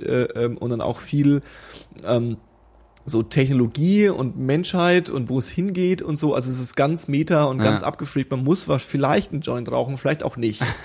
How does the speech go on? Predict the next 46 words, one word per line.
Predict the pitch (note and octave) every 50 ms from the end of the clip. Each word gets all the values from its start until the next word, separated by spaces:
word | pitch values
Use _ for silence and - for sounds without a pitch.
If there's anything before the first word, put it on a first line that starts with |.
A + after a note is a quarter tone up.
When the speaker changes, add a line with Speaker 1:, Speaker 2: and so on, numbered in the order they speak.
| - - - B2+
Speaker 2:
<laughs> | A2 - G#2+ G2 - - - -
Speaker 1:
Aber | - - B2+ C#3
es | C3+ C#3 D3+
ist, | D3+ - - -
äh, | E2+ B2+ C3 C#3 B2+ - G2+ B2+ B2+ A#2+ -
äh, | -
super, | A#2+ - E3+ F3 - E3+ D3+ D3 D3+ D#3 D3+ C#3 - B2
super | A#2+ C#3 D3 D3+ D#3+ C#3+
unterhaltsam. | C3 C3 A#2 A#2+ A#2 A#2+ - D3+ D3+ - F#3+ F#3+ G3+ G#2+ G#2+
Speaker 2:
Ja. | G#2+ G2+ - - - - - _
Speaker 1:
Das | - C3+ B2
ist | C#3 B2+
Kevin, | - D3+ B2+ C3 B2
Kevin | - D3 C#3 C3+
Smith | - - C#3 C3+ - -
mit | C3 A#2+ -
Joe | - A#2+
Rogan. | A#2 A#2 D3 D#3+ D3+
Ich | C3+ -
schmeiß | - C#3 C3 -
die | - -
Links | B2 B2 -
in | - A#2+
die | A2
Shownotes. | - - C#3 C#3+ D#3+ F3 F#3 F#3+ G#3 A#3+ B3+ - - - - - - - - - F3 - _
Und, | - C3+ C3+ C3+ C#3+ C3+ -
äh, | - A#2 C3 B2+
ein | G#2+ C3 B2+
zweiter | - B2 C3 D#3+ E3
Podcast, | - D#3+ D3+ - D#3+ D3 C#3+ - -
ein | C3
deutscher | - A#2+ C3+ D3 - D3+
Podcast, | - - C#3 - - D3 C3+ B2+ C3 - -
den | B2+ B2
ich, | A2+ A#2+ - -
den | - A#2+
ich | B2 A2+ A#2
auch | - C3
immer | D3+ D3 D3
gerne | B2+ - C3 C3
empfehle, | B2 A#2+ - - C3+ C#3 C#3+ C#3 C3+ - - -
ähm, | - B2 B2 A#2+ A#2+ B2 B2+ B2 - -
ist, | - D3 C3+ A#2+ - - - - - - -
äh, | - A#2 A2+ A2+ A2 A2
äh, | - - - A#2 A2+ -
Alternativlos. | - A#2+ A2 - B2 G#2+ - - F3 F#3 - F#3+ F#3 F#3+ G#3+ A3+ - -